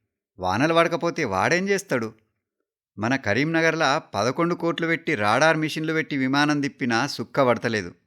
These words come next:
మళ్ళా రాడార్ని తిరుపతికి తీసుకుపోయినరు. గవర్నమెంట్ మేఘమథనం చేస్తేనే వర్షాలు పడతలేవు.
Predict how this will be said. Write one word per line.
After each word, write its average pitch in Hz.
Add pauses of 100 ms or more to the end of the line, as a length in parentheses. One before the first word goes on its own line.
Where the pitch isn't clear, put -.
(600)
మళ్ళా 123
రాడార్ని 156
తిరుపతికి 165
తీసుకుపోయినరు. 135 (680)
గవర్నమెంట్ 151
మేఘమథనం 160
చేస్తేనే 160
వర్షాలు 151
పడతలేవు. 120